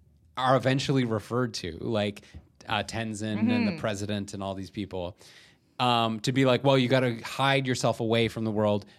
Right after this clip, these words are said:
Speaker 1: not know how the world works, while you do your avatar training. So she shows up, bright-eyed, bushy-tailed, just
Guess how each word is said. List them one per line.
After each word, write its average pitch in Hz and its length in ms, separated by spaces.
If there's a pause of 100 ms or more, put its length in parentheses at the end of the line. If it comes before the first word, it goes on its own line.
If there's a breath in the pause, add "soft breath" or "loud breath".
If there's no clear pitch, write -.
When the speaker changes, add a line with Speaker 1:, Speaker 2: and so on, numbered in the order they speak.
Speaker 1:
not 135 320
know 135 180
how 120 180
the 117 100
world 110 320
works, 104 520 (280)
while 113 140
you 110 140
do 110 160
your 110 200
avatar 107 520
training. 90 420 (680 soft breath)
So - 200
she 269 180
shows 269 300
up, 202 320
bright-eyed, 156 440
bushy-tailed, 123 640 (880 soft breath)
just 214 520